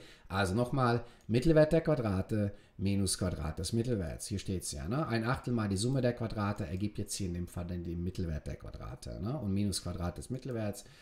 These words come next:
dann haben Sie natürlich das hier, ne? Also hier Mittelwert der Quadrate minus Quadrat des Mittelwerts, das kennen Sie ja schon, okay? Und wenn Sie das jetzt hier dann ausgerechnet haben, dann bekommen Sie jetzt hier dann diese, diesen Wert jetzt hier dann für die Varianz raus. Alles klar? So.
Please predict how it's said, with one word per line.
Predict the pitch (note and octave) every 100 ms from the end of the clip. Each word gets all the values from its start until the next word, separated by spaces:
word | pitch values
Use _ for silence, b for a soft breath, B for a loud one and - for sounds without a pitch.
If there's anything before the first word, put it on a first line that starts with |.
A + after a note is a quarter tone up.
| B -
dann | F2
haben | D#2+
Sie | E2 D#2+
natürlich | D#2 E2 D#2 -
das | C#2 -
hier, | A1+ A1
ne? | A#2
Also | B2 F#2 E2+
hier | G2 F#2+
Mittelwert | G#2+ A#2 G2+ F2+
der | E2+
Quadrate | - C2 E2+ F2 E2
minus | D2+ C#2+ -
Quadrat | C2+ C2 B1+
des | - -
Mittelwerts, | B1+ - G1+ -
das | - -
kennen | D2 C2
Sie |
ja | -
schon, | - A1+ A1+ -
okay? | - G#2+ D3+ B B B
Und | -
wenn | A2
Sie | A#2
das | B2 A#2+
jetzt | A#2
hier | A2+
dann | G2+
ausgerechnet | A2 - G2+ F2+ F2+ -
haben, | G2+ G#2+ G#2+
dann | F2+
bekommen | E2+ F#2 F2+
Sie |
jetzt | E2 -
hier | E2+
dann | D2+ C#2+
diese, | C2+ D2 C2+ D2+
diesen | - D#2 D2+ C#2
Wert | D#2 -
jetzt | -
hier | D2+
dann | D#2
für | -
die | -
Varianz | C#2+ C2+ G#1+ G#1 -
raus. | - - - - - - E2+
Alles | F#2 -
klar? | A#2+ C3 C#3+ - -
So. | F2+ D2